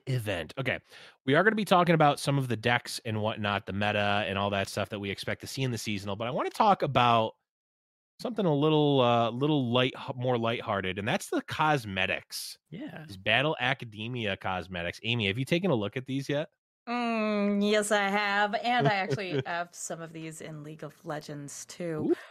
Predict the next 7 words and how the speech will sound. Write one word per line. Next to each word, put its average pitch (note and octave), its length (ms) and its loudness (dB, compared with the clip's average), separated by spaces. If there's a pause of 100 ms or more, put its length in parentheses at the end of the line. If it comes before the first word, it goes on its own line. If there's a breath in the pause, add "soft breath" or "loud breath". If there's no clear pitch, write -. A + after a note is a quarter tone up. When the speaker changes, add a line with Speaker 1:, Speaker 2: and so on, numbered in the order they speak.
(140)
Speaker 1:
Ooh. F3+ 160 -4
Speaker 3:
Um, F3 640 4 (140)
yeah, B3+ 520 2
it, A#3+ 260 -6
this A#3+ 260 -4
is B3 320 -6
the, A3 200 -6